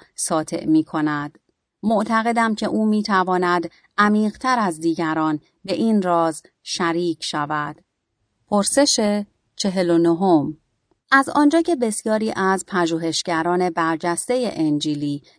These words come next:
در مورد مسائل مربوط به مردانگی و زنانگی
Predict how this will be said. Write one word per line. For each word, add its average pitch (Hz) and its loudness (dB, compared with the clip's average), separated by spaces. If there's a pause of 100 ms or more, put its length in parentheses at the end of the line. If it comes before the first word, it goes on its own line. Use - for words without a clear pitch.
در 170 4
مورد 180 -2
مسائل 175 -2
مربوط 170 -4
به 170 0
مردانگی 175 0
و 202 0
زنانگی 156 -2